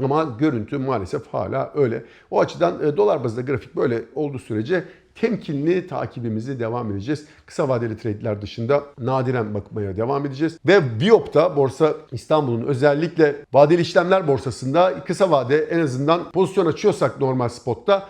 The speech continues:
vadeli işlemler borsasında Viop'ta short yönlü yani aşağı yönlü trade ederek en azından durumumuzu hedge edip pozisyon, taşıdığımız pozisyonları kurtarmaya çalışacağız. Bu arada tabii ki dolar T L'yi de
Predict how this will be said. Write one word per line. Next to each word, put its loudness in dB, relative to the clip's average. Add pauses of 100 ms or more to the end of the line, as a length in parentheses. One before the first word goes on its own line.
vadeli 2
işlemler 0
borsasında -4
Viop'ta 2
short 2
yönlü 2
yani 0
aşağı 0
yönlü -2
trade -2
ederek -2 (240)
en 2
azından 2
durumumuzu 0
hedge 2
edip -2
pozisyon, 0
taşıdığımız -2
pozisyonları -2 (240)
kurtarmaya 0
çalışacağız. -4
Bu 6
arada 0
tabii 0
ki -8
dolar 0
T 2
L'yi 2
de 0